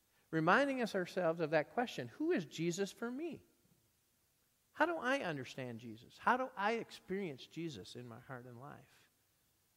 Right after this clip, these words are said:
Do I see Jesus as a teacher, as my friend? Do I see my Jesus as the one who has saved my life? We each come to that identity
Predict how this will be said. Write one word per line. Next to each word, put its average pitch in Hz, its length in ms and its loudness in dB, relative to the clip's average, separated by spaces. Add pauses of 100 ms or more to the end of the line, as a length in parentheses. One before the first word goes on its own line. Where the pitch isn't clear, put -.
(560)
Do 120 80 -8
I 131 180 -2
see 165 200 -4
Jesus 151 460 -2
as 151 160 0
a 151 60 -8
teacher, 190 400 -10 (500)
as 120 160 -10
my 151 140 -2
friend? 190 380 -2 (1500)
Do 139 80 -4
I 151 60 0
see 202 220 -4
my 180 260 2 (420)
Jesus 196 440 4
as 180 420 8
the 156 80 0
one 180 320 6
who 175 200 6
has 160 120 2
saved 185 320 4
my 170 180 -4
life? 180 260 -10 (1400)
We 160 140 2
each 247 320 -2
come 190 520 0
to 156 80 -8
that 143 240 4
identity 135 760 2